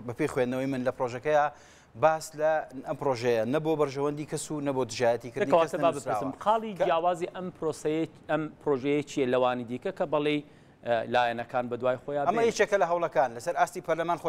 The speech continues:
Speaker 1: دەزانین چەند پرۆژەیەک ئێستا لە پەرلەمانی کوردستان هەن و پارتی دیموکراتی کوردستان لە بەرامبەر ڕای خۆی هەیە. جگە لەوە، یەکێتی و پارتی و هەموو لایەنە سیاسەکان ئێستا لە گفتوگۆ و لە کۆبوونەوەی بەردەوامدان بۆی بگەن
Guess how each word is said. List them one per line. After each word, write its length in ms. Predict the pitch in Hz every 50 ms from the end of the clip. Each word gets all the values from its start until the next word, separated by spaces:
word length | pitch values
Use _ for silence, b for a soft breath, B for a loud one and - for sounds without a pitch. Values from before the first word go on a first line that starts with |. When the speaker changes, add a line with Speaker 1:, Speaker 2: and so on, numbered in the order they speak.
| 151 147
Speaker 1:
دەزانین 260 | 139 156 160 160 143 -
چەند 120 | 147 127 143
پرۆژەیەک 320 | 139 139 127 147 147 139 131
ئێستا 160 | 120 - 135 127
لە 40 | 127 104
پەرلەمانی 360 | 127 123 127 127 127 123 127 -
کوردستان 360 | - 107 101 - - 104 101 101
هەن 180 | - 101 - 120 B B B B B B
و 60 | 127 120
پارتی 300 | - 156 151 - - 139
دیموکراتی 420 | 147 143 131 - 139 131 - 131
کوردستان 300 | 123 131 123 113 135 123 127
لە 20 | 120
بەرامبەر 320 | 127 123 131 127 127 131 127 120
ڕای 140 | 123 123 123 -
خۆی 160 | - 131 113 95 98
هەیە. 180 | 98 107 120 143 B B B B B B 123
جگە 160 | 131 135 151 143 139
لەوە، 220 | 139 139 147 147 147 143 127 127
یەکێتی 380 | 117 - 131 123 - - 143 135 117
و 20 |
پارتی 520 | - - 117 117 117 - - - 143 135
و 60 | 131 120 120
هەموو 140 | 127 151 143
لایەنە 240 | 131 123 123 127 131 - -
سیاسەکان 420 | 120 110 - - 113 - 123 120 117
ئێستا 140 | 110 - 117 110
لە 40 | 120 110
گفتوگۆ 320 | 110 - - 123 113 123 123 120
و 20 | 117
لە 80 | 117 117 113 -
کۆبوونەوەی 360 | - 117 107 113 117 127 123 113
بەردەوامدان 560 | 113 110 107 113 117 117 110 95 117 113 117 117 B B B B B -
بۆی 160 | 127 147 147 127
بگەن 180 | 123 131 120